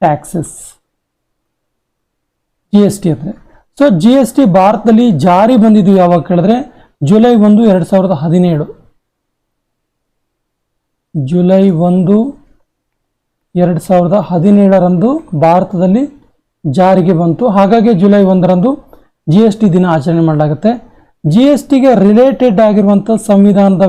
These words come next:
ವಿಧಿ ಯಾವುದು ಕೇಳಿದ್ರೆ ನೂರ ಒಂದನೇ ವಿಧಿ. ಇದನ್ನು ಕೂಡ ಕೇಳ್ತಾರೆ, ಇಂಪಾರ್ಟೆಂಟ್ ಇದೆ, ನೋಟ್ ಮಾಡ್ಕೊಳ್ಳಿ. ಜಿ ಎಸ್ ಟಿ ರಿಲೇಟೆಡ್ ಆಗಿರುವಂಥ ಸಂವಿಧಾನದ ತಿದ್ದುಪಡಿ ವಿಧಿ ನೂರ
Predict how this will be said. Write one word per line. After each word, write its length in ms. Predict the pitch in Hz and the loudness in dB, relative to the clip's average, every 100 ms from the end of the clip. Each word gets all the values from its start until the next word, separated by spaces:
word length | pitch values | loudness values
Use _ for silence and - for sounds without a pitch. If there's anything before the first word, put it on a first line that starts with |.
| 160 | 0
ವಿಧಿ 200 | 180 214 185 | 2 2 2
ಯಾವುದು 200 | 147 151 | 0 -4
ಕೇಳಿದ್ರೆ 280 | 160 147 202 285 - _ _ _ _ _ _ _ _ _ _ _ _ _ _ _ 185 | -6 -4 -4 -6 -16 _ _ _ _ _ _ _ _ _ _ _ _ _ _ _ 0
ನೂರ 200 | 208 214 214 180 | 2 2 2 2
ಒಂದನೇ 300 | 180 180 180 151 | 0 0 0 -2
ವಿಧಿ. 140 | 143 208 | -2 -2
ಇದನ್ನು 220 | 180 185 - | 0 -2 -2
ಕೂಡ 100 | 185 190 | -4 0
ಕೇಳ್ತಾರೆ, 340 | 196 175 170 165 | 0 0 -2 -2
ಇಂಪಾರ್ಟೆಂಟ್ 380 | 156 185 180 151 | -2 -2 -2 -4
ಇದೆ, 100 | 156 175 | -4 -4
ನೋಟ್ 140 | 175 185 | -4 -4
ಮಾಡ್ಕೊಳ್ಳಿ. 300 | 165 185 240 320 - _ _ _ 147 | -4 -2 -4 -4 -14 _ _ _ -2
ಜಿ 80 | 208 226 | 0 0
ಎಸ್ 100 | - | 0
ಟಿ 60 | 233 190 | -2 0
ರಿಲೇಟೆಡ್ 340 | 196 175 185 | 0 -2 -2
ಆಗಿರುವಂಥ 340 | 185 175 175 240 226 | 0 0 -4 -4 -4
ಸಂವಿಧಾನದ 460 | 190 185 190 180 185 185 | -2 -2 -2 -2 -4 -4
ತಿದ್ದುಪಡಿ 460 | 180 151 156 170 180 - | -4 -4 -2 -4 -4 -6
ವಿಧಿ 180 | 185 226 302 - _ _ - | -4 -4 -6 -12 _ _ -2
ನೂರ 160 | 196 202 | 2 2